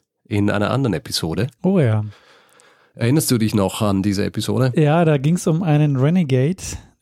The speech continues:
Speaker 2: ähm, der dann bei den Cherokees war.
Speaker 1: <laughs> Ja, aber ich hab auch an eine andere Episode
Speaker 2: Ach so.
Speaker 1: gedacht. <laughs> Wir haben nämlich tatsächlich schon mehrere drüber gemacht.
Speaker 2: <laughs>
Speaker 1: Äh, wir haben ja auch eine gemacht über die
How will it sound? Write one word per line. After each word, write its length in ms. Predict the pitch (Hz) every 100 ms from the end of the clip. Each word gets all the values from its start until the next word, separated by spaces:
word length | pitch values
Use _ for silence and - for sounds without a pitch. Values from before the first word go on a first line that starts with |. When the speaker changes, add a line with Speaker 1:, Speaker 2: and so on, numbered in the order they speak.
| _ _
Speaker 2:
ähm, 280 | 143 139 139
der 140 | 135 131
dann 140 | 131
bei 80 | 131
den 140 | 131
Cherokees 680 | 123 160 165 147 - 123 -
war. 380 | 117 110 113 110 - _ _ _ _ _ _ _ -
Speaker 1:
<laughs> 340 | 120 - 107 -
Ja, 300 | 123 117 147 - - 160 -
aber 240 | 151 123 120
ich 120 | 160
hab 140 | 139
auch 180 | 147 170
an 140 | 147 139
eine 200 | 131 123
andere 240 | 220 160
Episode 400 | 101 - - 95
Speaker 2:
Ach 80 | 151
so. 160 | - 202
Speaker 1:
gedacht. 320 | 123 - - - 120 - 120 123
<laughs> 520 | 117 120 - 185 160
Wir 160 | 117 95
haben 140 | 123
nämlich 180 | 131 107
tatsächlich 560 | - 101 - 104 - -
schon 160 | 90
mehrere 300 | 107 131 82
drüber 260 | 82 - -
gemacht. 560 | - - - 123 120 110
Speaker 2:
<laughs> 0 | - - - - _ -
Speaker 1:
Äh, 280 | 92 82 76
wir 160 | 82 78
haben 180 | 85 90
ja 120 | 87
auch 120 | -
eine 140 | 110 113
gemacht 280 | 117 110
über 140 | 131 120
die 280 | 117 120